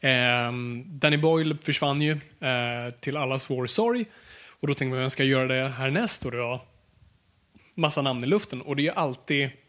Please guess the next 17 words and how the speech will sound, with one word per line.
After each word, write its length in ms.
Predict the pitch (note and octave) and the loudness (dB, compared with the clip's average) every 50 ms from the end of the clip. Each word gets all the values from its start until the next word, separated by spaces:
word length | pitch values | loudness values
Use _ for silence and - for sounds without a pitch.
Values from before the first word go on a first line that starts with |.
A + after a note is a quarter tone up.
| _ _ _ _ _ _ _ _ _ _ _ _ _ _ _ - - - _ _ | _ _ _ _ _ _ _ _ _ _ _ _ _ _ _ -14 -14 -14 _ _
brittiska 400 | E3+ F3 F3 - C#3+ - - B2 | 0 0 0 0 0 0 0 0
namn 260 | G#2+ F#2 F#2+ G2+ A2+ - | -4 -4 -10 -16 -18 -8
eller 280 | - C#3 B2+ A#2 B2 A#2+ - - | -6 -4 -4 -4 -6 -6 -8 -10
koloninamn. 1500 | - - C#3+ C3 C3 C3 B2+ B2+ C3+ C#3+ D3 C3 B2+ B2 A#2+ B2 A#2+ - _ _ C#3+ D3+ F3+ F#3+ D3 A#2+ A#2 A2 A#2 C3 - - - - - - - - | -8 -4 -4 -2 -2 -2 -2 -2 -2 -2 -2 -2 -4 -6 -8 -8 -10 -14 _ _ -4 -2 0 0 -2 -4 -6 -10 -10 -12 -14 -16 -18 -18 -18 -18 -12 -8
Alltså, 200 | - D3 C#3+ D3+ | -6 -2 0 2
eh, 600 | D3+ D3+ D3+ D#3+ - D#3 F#3+ E3 D3 C#3+ C#3+ C#3+ - F#3 | 2 2 2 0 0 -2 0 2 2 2 2 2 2 2
Eon 140 | F3 E3+ D#3+ | 2 4 2
Productions 480 | D3+ D#3+ D#3+ D3+ C#3 - - D3 C3+ C3+ | 0 2 0 0 0 0 -2 -2 -2 0
och 40 | C3+ | 0
Broccoli-familjen 640 | D3+ C#3+ - - C#3 - - C#3+ D3+ D#3+ D3+ C#3 | -2 0 2 0 0 0 2 0 2 2 2 2
har 80 | C#3 C3+ | 4 4
ju 100 | C3+ C#3 - - | 2 2 2 2
aldrig 340 | E3+ D3+ C#3 C3+ C#3 - - - | 2 2 2 0 -2 -2 0 0
anställt 640 | C#3 B2+ B2+ A#2+ - - C3+ A#2+ A#2+ A#2+ - - - | 0 0 0 -2 -2 -2 -2 -2 -2 -4 -6 -10 -8
en 380 | - B2+ A#2 A#2 A#2 A2+ A2+ A2 - - _ _ - _ - | -6 -4 -4 -4 -6 -6 -8 -10 -12 -16 _ _ -20 _ -2
amerikansk 680 | D3+ C#3+ D3 C#3+ - - G#3 F#3+ E3 D3 - - B2+ | 0 2 2 0 2 2 2 2 2 0 -2 -2 -4
regissör. 520 | B2 A#2 - A#2+ - B2 G#2+ G2+ A2 A#2 | -4 -2 -2 -2 -2 -4 -4 -8 -10 -14